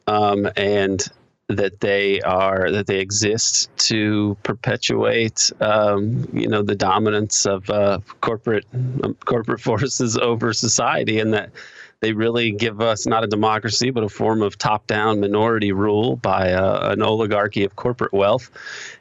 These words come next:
And so Kennedy is, uh, speaking to that by, by and large with p-,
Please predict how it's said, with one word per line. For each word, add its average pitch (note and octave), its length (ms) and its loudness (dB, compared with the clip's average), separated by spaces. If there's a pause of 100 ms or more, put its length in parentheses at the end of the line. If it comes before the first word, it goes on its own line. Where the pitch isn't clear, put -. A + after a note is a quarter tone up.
(140)
And A2 120 -6
so A#2 600 0
Kennedy C3 480 0
is, A#2+ 600 0
uh, A2+ 160 2
speaking G2+ 640 -2 (140)
to A2+ 140 -2
that G#2 360 2 (460)
by, A2 320 4
by B2 300 0
and B2 140 -2
large B2 520 0
with A#2 340 -4
p-, C3+ 140 -2